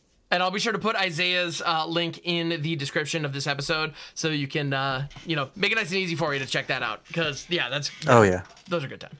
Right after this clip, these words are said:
Speaker 1: Absolutely. Oh my goodness. But yeah, so this is fantastic. Um, yeah, Wilds of Eldraine is honestly, i-, it's doing everything that I wanted to see.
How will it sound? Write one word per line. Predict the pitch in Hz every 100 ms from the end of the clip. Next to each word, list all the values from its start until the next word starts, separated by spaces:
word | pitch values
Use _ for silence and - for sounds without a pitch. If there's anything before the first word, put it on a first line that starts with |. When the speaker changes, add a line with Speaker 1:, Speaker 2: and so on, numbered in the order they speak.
| -
Speaker 1:
Absolutely. | 147 - 104 - 139 - - - - _ _ _ _
Oh | 175 151
my | 120
goodness. | 117 110 104 - _ _ - _ _ _ _ _ -
But | 175
yeah, | 180 143
so | 185
this | 208
is | 226
fantastic. | 170 170 151 147 135 -
Um, | 175 160 156 147 139 _ _ _ _ -
yeah, | 180 175 131
Wilds | 175 226
of | 240 220
Eldraine | 220
is | 175 185 170 139 -
honestly, | 165 170 190 185 185 175
i-, | - _ _ _ _
it's | 226 233 233 185
doing | 233 285 269
everything | 190 214 214
that | 202
I | 170
wanted | 160 151 143
to | 123
see. | - 69